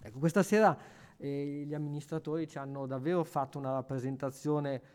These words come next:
molto, molto ampia di quello che, devo dire, non sempre si riesce a vedere dal,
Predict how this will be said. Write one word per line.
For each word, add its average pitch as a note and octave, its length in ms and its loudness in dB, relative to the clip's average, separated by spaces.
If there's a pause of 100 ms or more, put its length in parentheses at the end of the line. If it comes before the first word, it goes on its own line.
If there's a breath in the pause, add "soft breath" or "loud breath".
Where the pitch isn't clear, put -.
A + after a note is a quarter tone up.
(140 loud breath)
molto, E3+ 480 4
molto D3+ 320 0
ampia B2+ 560 -6 (160)
di C#3+ 180 -10
quello D3+ 480 -2
che, D#3 520 -2
devo E3 240 0
dire, G3 200 4
non E3 200 4
sempre G#3 340 2
si - 160 -6
riesce B2+ 240 -2
a B2 60 -6
vedere B2 520 -8
dal, A#2+ 460 -10